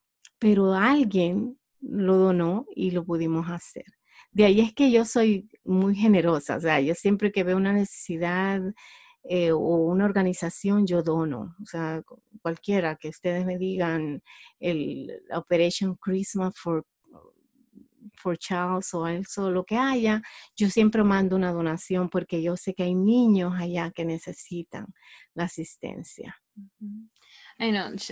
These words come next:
Speaker 2: she always said, she's like, "When I am able to have," she, like, she's gonna bless other people. I remember you always saying that, you're like, "When I have, like, I wanna be able to bless 'cause I know what it is to be lacking." You know, and I've seen that over the past years, you know,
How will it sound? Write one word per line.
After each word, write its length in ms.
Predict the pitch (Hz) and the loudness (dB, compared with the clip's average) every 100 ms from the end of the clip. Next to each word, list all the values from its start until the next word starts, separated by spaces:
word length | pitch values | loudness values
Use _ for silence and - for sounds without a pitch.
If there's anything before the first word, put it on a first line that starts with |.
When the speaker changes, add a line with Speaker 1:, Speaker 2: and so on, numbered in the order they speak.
| - | -12
Speaker 2:
she 280 | - 226 | -6 -4
always 340 | 190 202 202 - | -4 -4 -4 -4
said, 240 | 190 185 | -4 -6
she's 180 | - 185 | -8 -10
like, 160 | 185 - | -12 -10
"When 160 | 190 180 | -10 -6
I 180 | 185 190 | -4 -4
am 320 | 196 208 202 | -4 -4 -4
able 300 | - 185 190 | -2 -6 -6
to 80 | 180 | -10
have," 420 | - 165 170 160 | -10 -8 -8 -10
she, 140 | - | -14
like, 160 | - 175 | -12 -12
she's 160 | - 175 | -12 -10
gonna 180 | 180 165 | -10 -8
bless 480 | 175 175 180 180 - | -8 -8 -8 -12 -14
other 160 | 185 185 | -12 -12
people. 240 | 180 175 | -12 -12
I 120 | 180 | -10
remember 320 | 180 180 180 | -8 -8 -10
you 200 | 175 175 | -10 -10
always 220 | 175 175 - | -10 -12 -14
saying 160 | 180 | -14
that, 80 | 175 | -14
you're 100 | 180 | -14
like, 200 | 180 - - | -16 -18 -12
"When 120 | 185 | -6
I 120 | 185 | -4
have, 380 | 196 185 190 185 | -4 -6 -10 -12
like, 140 | 180 - | -14 -14
I 120 | - 175 | -12 -10
wanna 220 | 175 175 | -10 -8
be 80 | 170 | -8
able 100 | 170 | -8
to 60 | |
bless 200 | 170 170 | -12 -16
'cause 120 | - - | -18 -10
I 200 | 180 180 | -6 -4
know 320 | 175 170 160 | -4 -6 -6
what 160 | 156 170 | -6 -6
it 160 | 160 | -6
is 240 | 175 160 - | -8 -8 -12
to 120 | 156 | -20
be 140 | 160 | -18
lacking." 520 | 160 - - - - 214 - - - - | -16 -16 -18 -20 -20 -20 -20 -20 -20 -4
You 120 | 208 | -2
know, 60 | - | -2
and 140 | 185 | -2
I've 140 | 190 | -2
seen 160 | - 208 | 0 0
that 140 | 185 | 0
over 220 | - 170 175 | -2 -4 -4
the 120 | 165 | -6
past 480 | - 175 170 - 175 | -8 -8 -8 -10 -6
years, 420 | 185 196 170 170 | -2 0 -2 -4
you 60 | 175 | -6
know, 240 | 165 160 | -8 -10